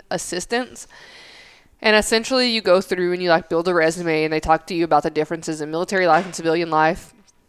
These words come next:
And you're going through all these processes. And when I hit ten years in the military, I was really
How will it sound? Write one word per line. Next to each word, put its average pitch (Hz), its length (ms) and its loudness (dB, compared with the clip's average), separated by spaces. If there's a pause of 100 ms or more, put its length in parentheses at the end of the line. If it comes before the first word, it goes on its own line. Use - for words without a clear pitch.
(460)
And 202 140 -4
you're 190 100 -2
going 185 220 0
through 190 120 4
all 180 80 6
these 175 160 -4
processes. 160 720 -4
And 175 420 -2 (240)
when 190 160 -2
I 190 100 4
hit 226 180 -2
ten 180 180 -6
years 180 160 -2
in 175 60 -6
the 170 60 -4
military, 165 640 0 (400)
I 175 160 6
was 175 500 2
really 175 640 -2